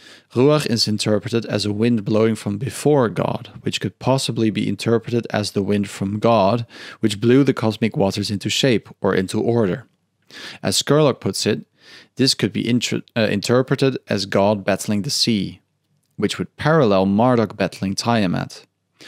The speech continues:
God would then, whilst not being explicitly described in Genesis chapter one,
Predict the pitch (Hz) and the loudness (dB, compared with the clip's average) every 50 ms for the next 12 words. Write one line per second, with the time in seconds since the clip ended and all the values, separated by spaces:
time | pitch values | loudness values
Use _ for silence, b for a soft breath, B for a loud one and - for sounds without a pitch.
0 | B B B - - 104 104 107 117 110 98 98 90 82 85 80 90 113 127 120 | B B B 0 2 2 4 4 2 2 0 0 0 0 0 0 0 0 0 -2
1 | - _ - - 87 87 87 - - 143 156 - - 104 101 98 95 92 95 - | -4 _ -4 -4 -2 -2 -2 0 0 0 0 0 0 -2 0 0 -2 -4 -4 -6
2 | - - - 131 120 - 107 - - 98 95 85 - - - - - - 117 110 | -4 -2 0 0 0 0 -4 -4 -4 -4 -6 -4 -4 -6 -6 -6 -2 -2 0 0
3 | 107 101 - 95 92 - 98 95 95 90 - 90 85 - - 92 - - 98 95 | 0 0 -2 -2 -2 -2 -2 -2 -2 -2 -4 -4 -4 -4 -6 -6 -6 -6 -6 -6
4 | 90 92 90 92 104 131 | -4 -4 -4 -4 -4 -6